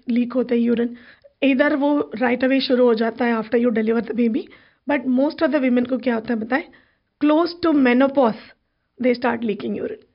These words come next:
और उनको लगता है वो तभी शुरू हुआ। So this is a common sentence मैं women से सुनती हूँ कि अभी मैं menopause, uh, के एज में आने वाली हूँ,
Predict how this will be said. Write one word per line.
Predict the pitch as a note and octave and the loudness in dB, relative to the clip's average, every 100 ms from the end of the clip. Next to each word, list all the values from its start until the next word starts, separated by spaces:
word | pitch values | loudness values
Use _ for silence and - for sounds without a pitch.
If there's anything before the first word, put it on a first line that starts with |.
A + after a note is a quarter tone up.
| _ _ _ - | _ _ _ -6
और | C4 D#4+ | -4 -2
उनको | C#4+ C4+ C4+ D#4+ | 0 0 2 2
लगता | D4 - C#4 | 2 0 0
है | C4+ A#3 A#3+ | 0 0 -2
वो | B3+ | -4
तभी | D4 - B3+ G#3+ C4+ | -2 0 0 2 0
शुरू | C4 C4+ B3 A#3 | 0 -2 -2 -2
हुआ। | F#3 E3+ _ _ _ _ _ C#4+ | -6 -12 _ _ _ _ _ -2
So | C4+ | 0
this | B3 C4+ | 0 -2
is | D4 | 0
a | C#4 C4+ - | -2 -2 0
common | C4 B3+ C4+ C#4+ | 2 4 2 2
sentence | B3+ A#3 B3+ C#4+ - _ _ _ B3 | 0 0 0 -2 -8 _ _ _ 0
मैं | B3+ B3+ | 2 2
women | A3 B3+ A#3+ A#3 | 0 2 2 0
से | C4 | -2
सुनती | B3+ A#3 A3 B3+ | -2 -2 0 -2
हूँ | F#4+ - - _ | -4 -8 -20 _
कि | - D4+ | -6 -6
अभी | - B3+ A#3 C#4+ B3+ - | -2 -4 0 -2 -2 -4
मैं | A#3+ C4 | 0 2
menopause, | B3 A#3 B3 B3+ | 2 0 0 0
uh, | B3+ B3+ A#3+ A#3+ - | -2 -2 0 0 -4
के | - | -4
एज | B3+ B3 B3 | 0 0 0
में | B3+ | 0
आने | A3+ B3 | 2 2
वाली | C4 A3+ A#3+ | 2 2 0
हूँ, | G#4+ | -4